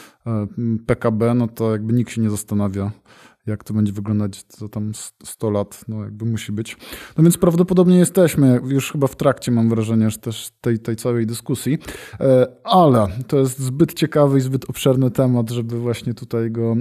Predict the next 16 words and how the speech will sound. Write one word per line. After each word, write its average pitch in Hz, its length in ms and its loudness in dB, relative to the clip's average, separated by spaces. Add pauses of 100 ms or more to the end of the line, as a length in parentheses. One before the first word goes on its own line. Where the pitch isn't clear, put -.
(120)
e, 117 240 0
wplątywać, 135 600 2
więc 131 300 0
wracając 156 580 0
trochę 147 240 -2
do 135 100 0
tych - 140 -16
ekstremalnych 139 640 2
zjawisk. 104 480 2 (400)
E, 135 220 6
no 147 120 8
bo 165 280 6 (100)
w 139 200 -4
jaki 226 600 0 (100)
wpływ 175 500 4
te 147 180 2